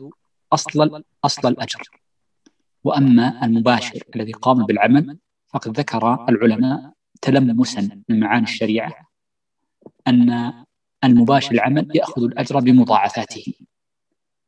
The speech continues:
فيكون أجره لا شك أنه أضعاف.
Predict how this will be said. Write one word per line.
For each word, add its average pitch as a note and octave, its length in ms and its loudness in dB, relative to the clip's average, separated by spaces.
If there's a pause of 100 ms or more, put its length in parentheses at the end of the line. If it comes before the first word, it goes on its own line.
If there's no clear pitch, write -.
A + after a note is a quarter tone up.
(160)
فيكون B2+ 520 4
أجره C3+ 580 -2 (720)
لا B2 120 2
شك - 300 -6
أنه A2+ 340 2
أضعاف. - 500 -10